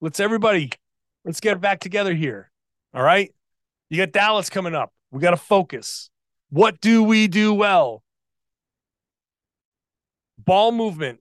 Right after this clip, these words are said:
And the Celtics did move the ball, but you gotta take it to that next step. You gotta take that, you gotta get to that good shot, give up the good shot for the great shot. Still have that,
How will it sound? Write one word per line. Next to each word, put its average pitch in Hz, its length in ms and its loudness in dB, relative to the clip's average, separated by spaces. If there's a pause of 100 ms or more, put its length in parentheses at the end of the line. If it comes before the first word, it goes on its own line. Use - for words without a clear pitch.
(160)
And 202 100 0
the 220 60 0
Celtics 262 380 0
did 254 200 -4
move 247 220 0
the 208 80 -2
ball, 208 300 0
but 175 200 -6 (720)
you - 580 -14
gotta 240 120 2
take - 260 -2
it 262 100 -8
to 233 120 -6
that 226 160 2
next 196 280 -4
step. - 520 2
You 165 100 -14
gotta 160 180 -2
take - 300 -4
that, 196 260 0 (440)
you 165 80 -10
gotta 185 180 -2 (180)
get 208 260 0
to 202 160 0
that 170 320 4 (1500)
good 240 220 4
shot, 180 520 2 (560)
give 233 180 2
up 247 140 2
the 202 80 -6
good 180 240 -4
shot 165 220 -2
for 165 100 -10
the 147 80 -8
great 143 300 -6
shot. - 240 -10 (1500)
Still 247 340 4
have 220 200 4
that, 190 260 4